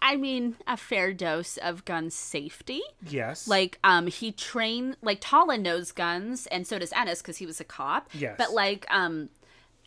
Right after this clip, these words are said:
Speaker 1: and Bang's mom had started to teach him about guns, but he actually knows more about, like, bows and snares, which is kind of adorable. <laughs> Um, but, you know, it's clearly, like,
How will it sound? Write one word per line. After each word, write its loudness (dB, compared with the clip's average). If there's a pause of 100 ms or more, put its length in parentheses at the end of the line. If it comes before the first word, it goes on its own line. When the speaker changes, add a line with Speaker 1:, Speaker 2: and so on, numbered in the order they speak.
(120)
Speaker 1:
and 2
Bang's 0
mom 2
had -6
started 0
to -10
teach -8
him -4
about 0
guns, -4
but -4
he -2
actually -2
knows -6
more -4
about, -6
like, -10
bows -4
and -6
snares, -8
which -12
is -12
kind -6
of -8
adorable. -6 (400)
<laughs> 2
Um, 4 (360)
but, 6 (340)
you 4
know, 2
it's -2
clearly, 0
like, 4